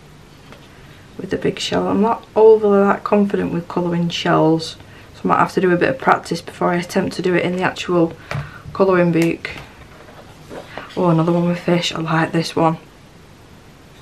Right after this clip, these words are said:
But she's got, uh, seashell earrings. See, just there. And I like colouring fish as well. I do like colouring fish. You could always make one of them of traditional gold.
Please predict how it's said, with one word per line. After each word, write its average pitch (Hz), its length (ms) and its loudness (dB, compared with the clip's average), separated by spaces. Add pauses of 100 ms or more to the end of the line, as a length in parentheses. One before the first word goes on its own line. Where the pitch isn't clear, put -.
(680)
But 143 140 0
she's - 180 -4
got, - 420 2
uh, 185 300 6 (240)
seashell 202 640 4
earrings. 185 760 2 (2250)
See, - 300 -8
just 196 260 -8
there. - 300 -2 (2000)
And 175 80 4
I 175 140 8
like 180 220 4
colouring 175 400 2
fish 175 320 0
as 170 140 -2
well. 165 260 4
I - 100 -4
do 175 160 0
like 175 220 4
colouring 175 300 -2
fish. 170 360 -2 (360)
You 170 100 0
could 175 100 2
always 175 260 6
make 175 200 2
one 175 100 -2
of 170 60 -4
them 170 200 2
of 165 180 -4
traditional 170 540 2
gold. 175 500 4